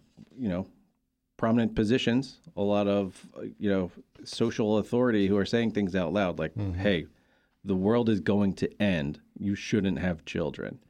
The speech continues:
Speaker 1: And that's the specific problem that I was trying to
Speaker 2: And there,
Speaker 1: target.
Speaker 2: I mean, there have been, uh, complete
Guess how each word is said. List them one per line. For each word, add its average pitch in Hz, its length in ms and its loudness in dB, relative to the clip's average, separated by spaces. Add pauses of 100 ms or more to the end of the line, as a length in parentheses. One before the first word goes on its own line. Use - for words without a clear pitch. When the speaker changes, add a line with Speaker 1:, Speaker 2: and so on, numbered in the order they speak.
(340)
Speaker 1:
And 85 360 -2
that's 110 380 0
the 104 140 0
specific 87 520 -2
problem 73 300 -2
that 76 100 -2
I 69 60 -2
was 71 80 -6
trying - 180 -6
to - 60 0
Speaker 2:
And 180 100 6
there, 214 120 4
Speaker 1:
target. - 200 -8
Speaker 2:
I 120 80 0
mean, 131 220 -2
there 127 180 0
have 120 140 0
been, 113 300 0
uh, 110 200 0
complete 110 480 -4